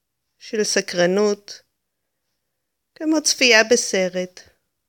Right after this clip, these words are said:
כמו צילום של מצב כרגע.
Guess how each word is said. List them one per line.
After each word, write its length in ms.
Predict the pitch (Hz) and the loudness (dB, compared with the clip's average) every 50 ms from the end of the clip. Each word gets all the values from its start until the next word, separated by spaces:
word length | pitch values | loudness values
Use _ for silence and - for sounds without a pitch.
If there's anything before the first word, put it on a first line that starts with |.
| _ _ _ | _ _ _
כמו 260 | - - 202 196 196 | -12 -8 -6 -4 -4
צילום 600 | 196 - - 233 214 208 196 202 196 190 190 190 175 _ _ _ _ _ | -4 -2 -2 0 0 2 2 2 2 2 0 -2 -6 _ _ _ _ _
של 240 | - - - 202 196 | -14 -8 -6 -4 -2
מצב 560 | 196 190 185 190 - - 214 190 190 185 185 185 - - | -2 -2 -2 -2 -2 0 2 2 2 2 0 -4 -12 -10
כרגע. 520 | - 196 190 180 180 170 175 175 175 170 | -6 -4 0 2 2 2 2 0 -2 -4